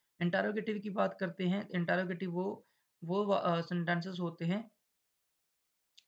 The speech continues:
इस तरीके के सेंटेंस जो है वो interrogative में आते हैं जिसमें प्रश्न पूछे जाते हैं, question किया जाता है। तो आइए देखते हैं इसके rule।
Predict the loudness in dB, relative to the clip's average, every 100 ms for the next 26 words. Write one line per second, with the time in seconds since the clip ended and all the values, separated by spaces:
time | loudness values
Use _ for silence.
0 | -6 -6 -4 -4 -4 -4 -4 -2 0 0
1 | 0 0 0 0 0 0 -2 -4 -2 -2
2 | -2 -4 -4 -6 -6 -8 -14 -20 _ 2
3 | 4 4 -2 -2 -10 -10 -12 -12 -4 -4
4 | -4 -6 -4 -8 -8 _ -4 -4 -4 -14
5 | -18 -20 _ _ _ _ 0 0 0 -2
6 | -2 -4 -2 0 0 -2